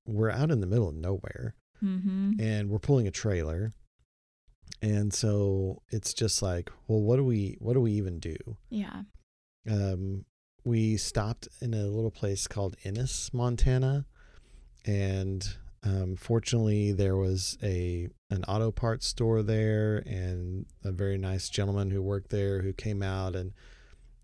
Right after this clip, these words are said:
Speaker 1: um, ran the codes for us to see why the check engine light had come on. And it turns out that it was a, a glow plug issue. And,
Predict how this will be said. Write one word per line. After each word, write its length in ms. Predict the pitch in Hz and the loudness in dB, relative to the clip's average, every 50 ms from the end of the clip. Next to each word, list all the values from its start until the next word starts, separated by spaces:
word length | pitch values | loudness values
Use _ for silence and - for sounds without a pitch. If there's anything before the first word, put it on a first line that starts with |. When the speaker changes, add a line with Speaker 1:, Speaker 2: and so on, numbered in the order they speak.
| - - | -10 -8
Speaker 1:
um, 480 | 92 90 85 82 80 80 85 90 92 95 - - - - - _ _ - - - _ _ _ - - - | -6 -4 -4 -4 -6 -6 -6 -8 -8 -10 -12 -16 -20 -20 -20 _ _ -20 -20 -20 _ _ _ -20 -12 -2
ran 280 | 117 107 107 107 107 101 | 2 4 4 4 4 2
the 100 | 101 - | 2 0
codes 400 | - - 104 104 104 104 101 - | 2 2 4 4 4 4 2 0
for 260 | - 113 110 110 110 | 2 4 4 6 4
us 140 | 107 104 - | 4 2 0
to 140 | - 104 | -4 -4
see 260 | 95 - - 107 104 98 | -4 -2 -2 0 2 2
why 220 | 95 90 92 95 | 2 2 2 2
the 100 | 92 98 | 0 0
check 280 | 98 - - 104 95 - | -2 0 -2 -2 -2 -2
engine 260 | 101 98 95 101 95 | -4 -2 -2 -2 -2
light 240 | 95 98 95 95 95 | 0 0 0 0 -2
had 140 | 98 95 - | -2 -4 -4
come 220 | - - 101 98 | -4 -4 -2 -2
on. 380 | 95 95 95 95 98 98 95 92 | -2 -2 -2 -2 -2 -2 -2 -4
And 140 | 87 87 92 - - - - - - - - | -4 -6 -8 -12 -18 -20 -20 -20 -20 -14 -8
it 80 | - 107 | -2 4
turns 280 | - 143 147 135 113 120 | 6 6 6 6 6 4
out 220 | 117 110 107 - | 4 2 2 0
that 120 | - 104 | 0 0
it 60 | 92 95 | 0 2
was 240 | 92 90 85 90 | 0 0 0 0
a, 280 | 98 98 92 92 92 90 - - _ | -2 -2 -2 -2 -4 -4 -8 -8 _
a 120 | 113 104 | -6 -6
glow 320 | 92 - 98 98 98 98 98 | -4 -2 -2 0 0 0 0
plug 380 | - - 117 113 113 107 98 | 0 2 2 2 2 0 0
issue. 640 | - 120 107 - - 120 117 113 113 113 113 113 110 107 - - - _ _ | -2 -4 -4 -4 -2 0 2 2 2 4 2 2 0 -2 -6 -16 -20 _ _
And, 520 | - 98 95 95 92 90 90 87 90 - | -6 -4 -2 -2 -2 -2 -4 -4 -6 -8